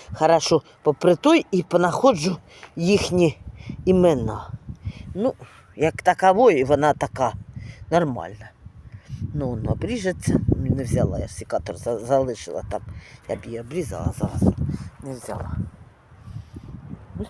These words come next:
поприкривала їх. Ось так. Це, м, мамі дітєр.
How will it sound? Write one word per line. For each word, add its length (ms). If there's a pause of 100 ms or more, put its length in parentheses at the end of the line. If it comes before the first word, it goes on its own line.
поприкривала 920
їх. 200 (720)
Ось 300
так. 360 (260)
Це, 200 (800)
м, 240 (1600)
мамі 300
дітєр. 760